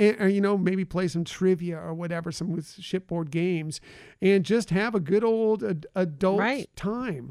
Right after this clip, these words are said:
Speaker 2: Right. Yeah. And it, that is so true. And like you said, we've talked about that in the past. Um, there is, and you don't, it brings, it allows you to be a kid, but it doesn't mean that you're not still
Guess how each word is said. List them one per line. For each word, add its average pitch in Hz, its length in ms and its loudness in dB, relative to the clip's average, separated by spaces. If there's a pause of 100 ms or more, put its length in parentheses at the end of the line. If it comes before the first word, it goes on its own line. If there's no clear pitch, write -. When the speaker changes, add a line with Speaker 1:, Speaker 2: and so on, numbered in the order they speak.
(120)
Speaker 2:
Right. 143 420 -6
Yeah. 147 380 0
And 156 340 -6 (140)
it, - 240 -12
that 160 200 -2
is 160 80 -2
so 170 220 -2
true. 151 300 -4
And 151 160 -4
like 151 180 -6
you 160 60 -4
said, 143 180 -4
we've 160 160 -4
talked 156 240 -2
about 156 240 -2
that 143 220 -2
in 139 60 -10
the 143 60 -6
past. 143 480 -4 (380)
Um, 139 440 -2 (340)
there 156 180 2
is, 151 300 -4 (560)
and 196 200 -4
you 233 140 2
don't, 247 240 6 (340)
it 220 220 6
brings, 277 320 2 (100)
it 208 200 0
allows 196 480 4
you 330 60 6
to 320 60 4
be 311 180 2
a 311 60 0
kid, 277 540 -2
but 196 140 0
it 185 120 -6
doesn't 190 420 -4 (420)
mean 175 320 0
that 156 240 -2
you're 143 420 -4 (420)
not 165 360 0
still 151 500 -2